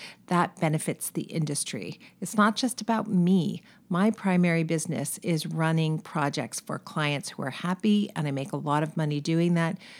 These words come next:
Business of Design is my passion project. It's my give back project,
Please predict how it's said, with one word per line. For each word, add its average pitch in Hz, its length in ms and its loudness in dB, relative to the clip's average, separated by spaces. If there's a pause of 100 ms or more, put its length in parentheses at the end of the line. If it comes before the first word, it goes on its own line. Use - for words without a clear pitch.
(180)
Business 196 480 4
of 170 200 0
Design 156 480 0
is 160 200 -6
my 139 200 -4
passion 190 500 2
project. 185 600 0
It's - 180 -8
my 139 100 0
give 185 280 0
back 175 240 0
project, 151 580 -2